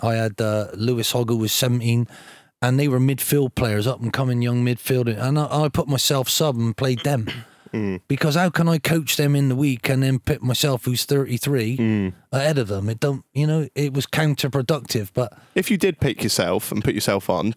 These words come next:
Speaker 2: would that get a hostile reception from the other players who are like, "Oh, he's playing himself, he's playing himself"? 'Cause, like, even if I play Sunday League and, and then I've, I've, we didn't really have a manager, so I'll do a bit he-, here and there.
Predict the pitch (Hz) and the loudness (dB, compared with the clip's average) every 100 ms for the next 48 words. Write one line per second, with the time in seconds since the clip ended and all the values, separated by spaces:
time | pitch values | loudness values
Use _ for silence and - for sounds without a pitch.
0 | - 143 139 107 139 110 139 127 131 113 | -2 0 2 2 2 2 0 0 2 2
1 | 107 107 110 - 104 101 107 107 127 110 | 2 0 -2 0 -2 0 0 2 2 -2
2 | - 87 80 82 - 104 98 95 92 98 | -2 -2 -2 -2 0 2 2 2 2 0
3 | 98 - 104 98 92 98 98 95 107 113 | -2 -2 0 0 0 0 0 0 -2 0
4 | 98 95 - 98 92 147 123 - - - | 0 0 0 0 0 -2 -2 -8 -10 -2
5 | 180 180 190 160 147 131 139 117 143 123 | 0 2 2 2 2 0 0 0 0 2
6 | 95 92 90 98 - - 110 107 80 104 | 0 0 -2 -2 -6 -4 0 0 0 2
7 | 104 107 104 - 107 98 - - 78 120 | 2 0 0 0 -2 -4 -10 -8 -2 0
8 | 107 98 104 110 101 95 90 87 98 - | 0 0 0 0 0 0 0 -2 -2 0
9 | 101 98 104 95 98 78 98 95 107 101 | 0 2 0 2 0 2 2 2 2 2
10 | 101 104 90 | 2 2 0